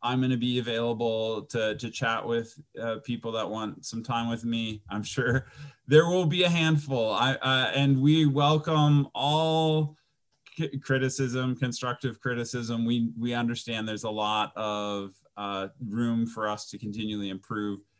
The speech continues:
We do, uh, appreciate our customers tremendously, and we wanna be there to show each of you our appreciation.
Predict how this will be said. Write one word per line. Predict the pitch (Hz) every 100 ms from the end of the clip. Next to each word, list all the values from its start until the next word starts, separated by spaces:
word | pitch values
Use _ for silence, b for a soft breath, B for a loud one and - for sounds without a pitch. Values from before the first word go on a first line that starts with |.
| _ -
We | 113 120
do, | 143 131 127 127 123 - -
uh, | 113 110 -
appreciate | 113 - 139 131 139 123 113
our | - 110 110
customers | - 110 - - 110 107 104 104 104 - - _ _
tremendously, | - 107 120 131 139 147 - 147 147 147 147 b b _ 113
and | 113 110
we | 113 120
wanna | 113 113 110
be | 107 107
there | 104 101
to | 107
show | - 107 104 104 101 98 -
each | 104 101 104
of | 95
you | 98
our | 92 92
appreciation. | - 98 87 92 90 - 85 90